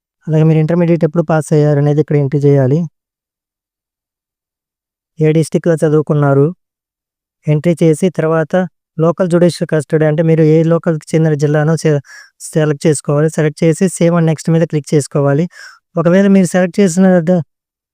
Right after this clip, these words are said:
పోస్ట్‌కి గనక డిగ్రీ క్వాలిఫికేషన్ అయితే వీటితో పాటు డిగ్రీ డీటెయిల్స్ కూడా అడగడం జరుగుతుంది. అవి కూడా మీరు సేమ్ ఇదే విధంగా ఎంట్రీ చేసుకోవాల్సి ఉంటుంది.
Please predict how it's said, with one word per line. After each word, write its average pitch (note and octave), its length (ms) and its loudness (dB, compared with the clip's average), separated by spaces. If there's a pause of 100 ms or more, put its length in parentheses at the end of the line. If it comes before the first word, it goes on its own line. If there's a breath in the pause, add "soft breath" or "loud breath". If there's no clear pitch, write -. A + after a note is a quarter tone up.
పోస్ట్‌కి F#3 320 -2
గనక F3 260 -2
డిగ్రీ F3 300 0
క్వాలిఫికేషన్ F3 600 -2
అయితే E3+ 180 -2
వీటితో F3 380 0
పాటు E3+ 280 -4
డిగ్రీ E3+ 340 2
డీటెయిల్స్ E3 360 0
కూడా F3 200 0
అడగడం D#3 320 -2
జరుగుతుంది. C#3+ 540 0 (520 soft breath)
అవి E3 180 0
కూడా F3 240 0
మీరు F3 220 2
సేమ్ F3 240 0
ఇదే E3+ 180 2
విధంగా E3 300 2
ఎంట్రీ E3 240 2
చేసుకోవాల్సి D3+ 640 0
ఉంటుంది. C#3+ 420 0